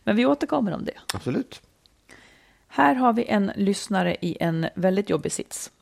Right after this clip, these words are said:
Speaker 1: Hon skriver
Speaker 2: Mm.
Speaker 1: så här. "I somras gifte jag mig med vad jag trodde var mannen i mitt liv och en månad senare föddes vår son. Jag är tjugoåtta år och vi har varit tillsammans sedan vi var tjugotre. Vi har alltså haft ett väldigt bra och roligt förhållande, så det kom som en chock när min man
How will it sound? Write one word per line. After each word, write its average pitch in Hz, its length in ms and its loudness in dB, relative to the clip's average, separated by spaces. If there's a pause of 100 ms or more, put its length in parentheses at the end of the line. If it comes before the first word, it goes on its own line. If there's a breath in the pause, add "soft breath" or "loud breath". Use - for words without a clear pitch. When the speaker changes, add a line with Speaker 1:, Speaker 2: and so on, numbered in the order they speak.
(300)
Speaker 1:
Hon 185 100 -2
skriver - 140 -2
Speaker 2:
Mm. - 100 -2
Speaker 1:
så - 80 -10
här. - 120 -8 (600 loud breath)
"I 240 60 -4
somras 285 420 2
gifte 247 260 0
jag 214 100 4
mig 208 220 2
med 202 140 2
vad 185 100 4
jag 170 80 -2
trodde 165 200 -2
var 160 100 -2
mannen 151 380 -2
i 143 40 -2
mitt 147 220 -4
liv - 280 -6
och - 160 -2
en 185 140 2
månad 165 360 0
senare 151 480 -4
föddes - 400 -6
vår - 80 -4
son. - 380 -8 (280 loud breath)
Jag 180 140 0
är 185 40 0
tjugoåtta 214 480 0
år 208 360 2
och 170 120 2
vi 170 140 0
har 160 140 0
varit 160 280 -2
tillsammans 226 540 2
sedan 190 120 -2
vi 170 60 0
var 160 140 -4
tjugotre. - 520 -8 (1040 loud breath)
Vi 226 80 4
har 285 120 6
alltså 247 220 2
haft 208 200 0
ett 190 120 -6
väldigt 185 220 2
bra 226 280 2
och 208 60 2
roligt 170 260 -2
förhållande, 160 680 -2
så - 140 -2
det 208 60 2
kom 214 180 0
som 214 160 0
en 220 80 2
chock - 420 -2
när 185 100 0
min 175 180 0
man 165 320 0